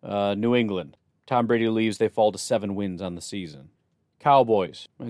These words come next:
defense is rough, but they lose their quarterback, they get, go to six and ten. But it's just, it's just hard to get there. I mean, you, you look at the Miami Dolphins. Tua struggled. Everybody knows that at this point. I think there was a period where everybody thought Tua was good, but even now it's like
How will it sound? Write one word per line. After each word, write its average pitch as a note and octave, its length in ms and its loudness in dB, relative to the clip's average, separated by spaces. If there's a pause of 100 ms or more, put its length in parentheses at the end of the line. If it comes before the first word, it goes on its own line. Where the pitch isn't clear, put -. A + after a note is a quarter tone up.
defense B2 420 0
is G2+ 140 -4
rough, G#2 420 2
but A2 200 0
they A#2 100 2
lose A2+ 220 0
their G#2+ 100 -6
quarterback, G#2+ 560 2
they G#2+ 240 0
get, G#2 320 -8
go A2 160 0
to F#2+ 60 -6
six - 320 -8
and F#2+ 100 -10
ten. D#2+ 320 -14 (240)
But G3+ 100 8
it's E3+ 120 4
just, G#3+ 160 2
it's F#3+ 120 2
just A#3 180 2
hard G3 280 6
to C3 60 -6
get D#3 260 2
there. G#2 220 6
I G2 40 -2
mean, A#2 160 0
you, C3+ 120 0
you D#3 160 -4
look F#3 140 2
at F3 100 0
the E3+ 60 4
Miami D3+ 360 4
Dolphins. B2+ 560 2 (460)
Tua A3+ 280 4
struggled. E3+ 600 4
Everybody F3+ 480 4
knows D#3+ 260 6
that A#2+ 140 6
at G#2 100 2
this G2 140 -4
point. G2 240 -10
I - 20 -10
think F3 160 -2
there F3+ 60 2
was D3 100 2
a B2+ 60 -2
period F3 340 0
where B2 100 4
everybody B2+ 320 4
thought B2 220 2
Tua C#3 240 -2
was G#2+ 140 -2
good, C#3+ 180 2
but B2+ 100 -2
even D#3 240 0
now B2+ 300 4
it's G#2 140 0
like G#2 200 2